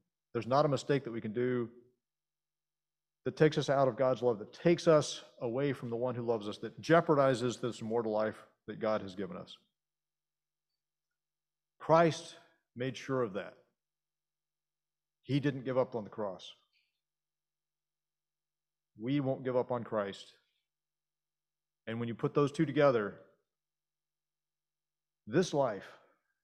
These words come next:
is so rich. This life is so blessed because we have others to share it with, because we have others who need our help and who we can reach out and help. And I talked about this a little bit in our class this morning,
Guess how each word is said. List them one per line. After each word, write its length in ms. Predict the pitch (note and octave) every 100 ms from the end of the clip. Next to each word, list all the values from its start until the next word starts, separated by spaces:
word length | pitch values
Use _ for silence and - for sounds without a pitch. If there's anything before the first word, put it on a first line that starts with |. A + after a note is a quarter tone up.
| _ _ -
is 260 | A#2 -
so 140 | D3 C#3
rich. 480 | A#2+ G#2 - - - _ _ _ -
This 240 | A#2 C3+
life 280 | C#3+ C#3+ C#3
is 100 | B2
so 220 | - C3 B2+
blessed 480 | A2+ G#2 F#2 - _ _ _ _ _ _ _ _ -
because 340 | A#2 C3+ C3
we 180 | G#2+ C#3+
have 240 | C3+ C#3 C3+ C3
others 560 | C3+ A#2 G2+ F#2 - -
to 80 | A2+
share 260 | - A#2
it 80 | G#2+
with, 180 | G2+ F#2 _
because 300 | A2 C3 A#2+
we 100 | A2+
have 140 | A#2 A#2+
others 340 | C3 B2+ A#2 A2
who 180 | - A#2
need 260 | A2+ B2+
our 140 | B2 A2
help 320 | A#2 A2 -
and 100 | A#2
who 320 | A2 A#2+ A2+ A2 _ _ _
we 200 | - B2+
can 140 | B2+ A#2+
reach 200 | A#2+ -
out 140 | A#2
and 100 | G2+
help. 280 | G#2 F#2+ - _ _ _ _ _ _ - - _ _ _ _ _ C3+
And 80 |
I 60 | C#3+
talked 320 | C#3 G3 -
about 220 | D#3 D3+
this 240 | - D3 -
a 40 |
little 200 | C3+ C#3+
bit 180 | C#3 C3+
in 80 | C3
our 100 | A#2+
class 320 | - C#3 C3
this 180 | B2+ -
morning, 340 | C3 B2+ A2+